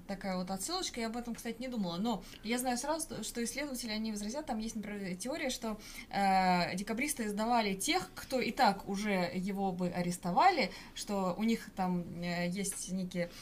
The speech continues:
попытки доказать, э, что у них были имена тех, кого точно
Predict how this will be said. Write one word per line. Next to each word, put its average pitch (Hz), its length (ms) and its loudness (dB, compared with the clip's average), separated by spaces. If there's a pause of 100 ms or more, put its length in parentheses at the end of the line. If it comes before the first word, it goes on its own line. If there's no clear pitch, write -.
(300)
попытки 214 400 -2
доказать, 196 560 -2
э, 175 140 0
что 180 220 -6
у 185 100 -2
них 202 200 -2
были 196 320 0
имена 185 320 2
тех, 185 280 -4
кого 180 180 -4
точно 185 400 -2